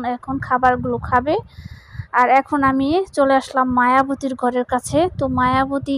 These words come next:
কি করতেছে, ওর baby কয়টা হলো, খুশিতে মনটা, আহ, অনেক ইয়া লাগতেছে, ভালো লাগতেছে। তো এই যে দেখেন, মাশাআল্লাহ, মাশাআল্লাহ, আলহামদুলিল্লাহ। দেখেন আমাদের মায়াবতীর বেবিগুলো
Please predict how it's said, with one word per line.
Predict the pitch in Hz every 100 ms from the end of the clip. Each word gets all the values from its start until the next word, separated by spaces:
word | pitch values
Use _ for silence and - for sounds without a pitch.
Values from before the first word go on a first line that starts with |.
| -
কি | 277
করতেছে, | 262 269 - 269 254 277 294 330
ওর | 269
baby | 254 269 285
কয়টা | - 269 262
হলো, | 262 262 269 392 - - - - _
খুশিতে | _ 285 294 269 277
মনটা, | 269 269 262 277 277 285 294 - - - -
আহ, | 277 277 269
অনেক | - 269 277 269 -
ইয়া | 285 285 269
লাগতেছে, | 262 - 269 - 285
ভালো | 269 247
লাগতেছে। | 269 269 - 254 - 302 403 - - -
তো | -
এই | 254
যে | 254 247
দেখেন, | 247 - 269 262
মাশাআল্লাহ, | 247 254 277 262 262 254 269 - _ _ - - - - -
মাশাআল্লাহ, | 254 254 - 269 262 254 254 254 262 262 - -
আলহামদুলিল্লাহ। | 254 247 285 285 277 262 262 247 247 254
দেখেন | 247 254 269 277 320 - _ - - - - -
আমাদের | 254 247 254 247 262 247 254 285 -
মায়াবতীর | 254 247 262 269 269 277 277 262
বেবিগুলো | 254 262 285 262 269 262